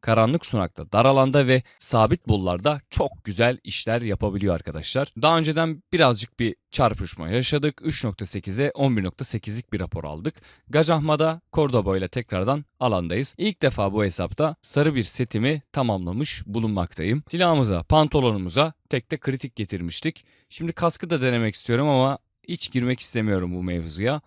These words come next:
Çünkü Margarita'da yeni bir set yapıyorum arkadaşlar. Onu da ilerleyen günlerde detaylı bir şekilde anlatırım. Bugün savaşacağız. Rakipte de yine kuşatmalar görüyoruz. Sekiz adet kuşatma oyuncusu görüyorum rakipte.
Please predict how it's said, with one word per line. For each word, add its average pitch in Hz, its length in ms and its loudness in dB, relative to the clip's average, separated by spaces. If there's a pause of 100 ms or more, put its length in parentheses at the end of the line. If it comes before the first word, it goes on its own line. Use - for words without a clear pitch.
Çünkü 156 380 -2 (160)
Margarita'da 117 840 -2
yeni 107 220 0
bir 139 300 -2
set - 300 -4
yapıyorum 85 340 -4
arkadaşlar. 80 680 -8
Onu 131 220 -2
da 139 160 0 (140)
ilerleyen 98 420 0
günlerde 107 500 -2
detaylı 107 360 -4
bir 85 40 -6
şekilde 80 340 -4
anlatırım. 151 560 0
Bugün 139 340 2 (100)
savaşacağız. 98 680 -2 (360)
Rakipte 143 420 2
de 156 60 2
yine 143 380 2 (140)
kuşatmalar 110 600 0
görüyoruz. 139 680 2
Sekiz 151 400 -2
adet 139 320 2
kuşatma 143 500 0
oyuncusu 104 400 -2
görüyorum 80 400 -6
rakipte. 85 440 -8